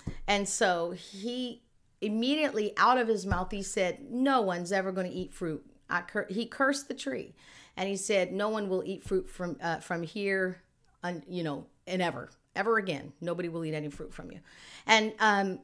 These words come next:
the disciples heard him say that. And so, uh, he, you know, and, and people will say, "Well, why would he do that?" Well, there's a whole thing behind that. We don't have time to get into that.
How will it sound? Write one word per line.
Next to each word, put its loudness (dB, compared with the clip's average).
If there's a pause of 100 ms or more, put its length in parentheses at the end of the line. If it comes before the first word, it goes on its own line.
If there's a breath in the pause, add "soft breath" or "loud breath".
the 2
disciples 2
heard 0
him -2
say -2
that. -10 (1000)
And 0
so, 6 (400 loud breath)
uh, 8
he, 0
you 4
know, 6
and, 2
and 4
people -2
will 4
say, 0
"Well, 0
why -4
would 4
he 6
do 4
that?" 0
Well, 4
there's 4
a 0
whole 2
thing 0
behind -4
that. -12
We -2
don't -2
have -4
time -6
to -8
get -6
into -10
that. -12